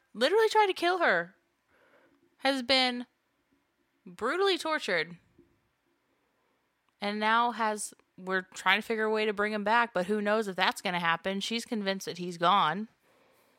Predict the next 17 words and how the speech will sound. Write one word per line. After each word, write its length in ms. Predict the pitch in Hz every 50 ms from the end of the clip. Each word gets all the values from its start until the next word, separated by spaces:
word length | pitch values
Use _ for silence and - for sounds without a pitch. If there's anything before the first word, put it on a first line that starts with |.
| _ _ _ _ _ _ _ _ -
And 140 | 214 214 214
we're 120 | 202 202 208
just 260 | 196 208 196 - -
gonna 180 | 208 196 196 190
use 320 | 190 190 202 220 226 214
this 180 | - 214 - -
opportunity 1000 | 196 185 185 - 170 - - 185 180 175 175 160 151 139 127 120 117 143 - _ _ _ _ _ _ _ _ _ _ _ _ _ _
when 160 | - 165 190
she 260 | - - - 233 240 240
is 200 | 220 190 180 170
the 200 | 185 208 220 226
most 320 | 226 226 240 240 240 - 220
vulnerable 960 | 185 180 185 196 202 208 214 208 202 190 180 151 143 139 123 131 170 170 _ _ _ _ _ _ _ _ _ _ _ _ _ _ _ _ _ _ _ _ _ _ _ _ _ _ _ _ _ _ _ _ _ _ _ _ _ _ _ _ _ _ _ -
to 340 | - - 208 175 160 147 104
make 220 | - 92 208 208 -
a 40 | 202
move. 440 | 185 160 147 139 131 - - -